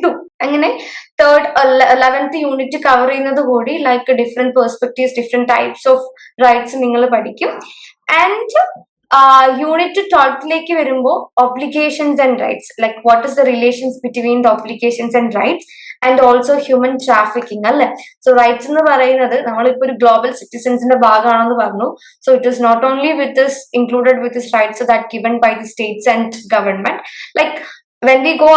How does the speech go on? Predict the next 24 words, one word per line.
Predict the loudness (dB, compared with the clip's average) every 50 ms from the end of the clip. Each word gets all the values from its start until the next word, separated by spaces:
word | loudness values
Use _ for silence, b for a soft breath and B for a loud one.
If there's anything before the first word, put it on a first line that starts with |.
| 8 6
outside, | 6 4 0 0 0 2 2 2 2 0 -2 -4
we | -6 -4 -4 -2
need | -2 -2 -2 0 0 0
the | 2 4 4
rights, | 4 2 2 -2 -6 -8 -8
അല്ലേ? | -6 -4 -4 -4 -4 -2 0
So | 2 2 2
ഒരു, | 2 0 -2 -4 -8 B B B B B B _ 0 2
uh, | 4 6 6 6 4 2 -2 -4
ഹ്യൂമൻ | -4 -2 0 0 0 -2 -2 0
ട്രാഫിക്കിംഗ് | 2 2 4 2 2 -2 -6 -10 -8 -6 -6 -4 -2 -2
അല്ലെങ്കിൽ | 0 0 0 -2 -4 -4 -6 -6
ഹ്യൂ-, | -4 -4 -4 -4 -6 -8 -6
ഹ്യൂമൻ | -4 -2 0 0 -2 -2 -2 -2
റൈറ്റ്സ് | -2 -2 -2 -4 -6 -8 -6
എന്നും | -4 -4 -2 0
കൂടി | 0 0 0 0 0
നമ്മൾ | 0 2 2 2 2
എന്താണ് | 2 0 -2 -2 -2 -4 -6 -6 -8 B B B B B B -4 0
ഈ | 2 2 2
ഒരു | 2 2 -2 -4 -6 -14 -12 -4 2
ബ്ലോക്ക് | 4 6 6 6 6 4 2 -2 -4 -2 0
കവർ | 2 2 4 4 6 4
ചെയ്യുന്നത് | 4 4 2 0 0